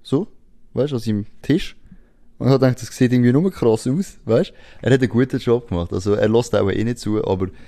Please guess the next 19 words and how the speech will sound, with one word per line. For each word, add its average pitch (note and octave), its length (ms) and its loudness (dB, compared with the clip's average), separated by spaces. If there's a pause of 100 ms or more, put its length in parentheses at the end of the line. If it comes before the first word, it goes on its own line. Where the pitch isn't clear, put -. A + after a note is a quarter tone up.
(180)
er C3 120 2
hat F3+ 80 2
einen F#3+ 80 4
guten E3+ 320 2
Job D3 280 2
gemacht, F3 280 -2
so. F3+ 260 0 (720)
Ähm, B2+ 460 4 (240)
das - 160 -16
Ding C#3+ 180 4
ist E3 140 0
aber D3+ 180 4
gsi, D3+ 380 -6 (140)
dass A#2 180 -4
er A#2+ 80 8
sich A#2 180 -6
dann A2 140 -2
eben A#2+ 180 -2
so G#2+ 380 -2